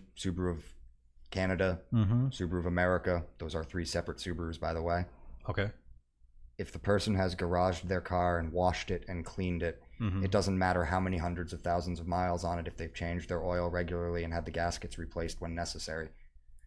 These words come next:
Speaker 1: It's, I mean, I'm pretty sure that my old green ninety,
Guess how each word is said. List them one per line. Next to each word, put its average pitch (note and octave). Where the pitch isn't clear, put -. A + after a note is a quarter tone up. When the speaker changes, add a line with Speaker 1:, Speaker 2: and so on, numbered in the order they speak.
Speaker 1:
It's, -
I -
mean, G2
I'm G#2
pretty A2+
sure A2
that F2
my G2
old G2
green G2+
ninety, F#2